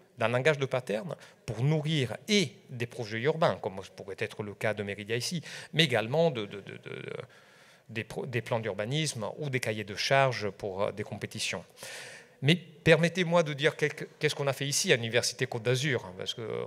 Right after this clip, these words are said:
on a parlé d'Alexander, on a parlé de meafi, mais avec mon équipe de, de géographes et d'urbanistes, euh,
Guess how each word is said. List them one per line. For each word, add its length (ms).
on 120
a 80
parlé 320
d'Alexander, 720
on 100
a 60
parlé 240
de 100
meafi, 460
mais 120
avec 260
mon 220
équipe 480
de, 200
de 200
géographes 400
et 40
d'urbanistes, 640
euh, 220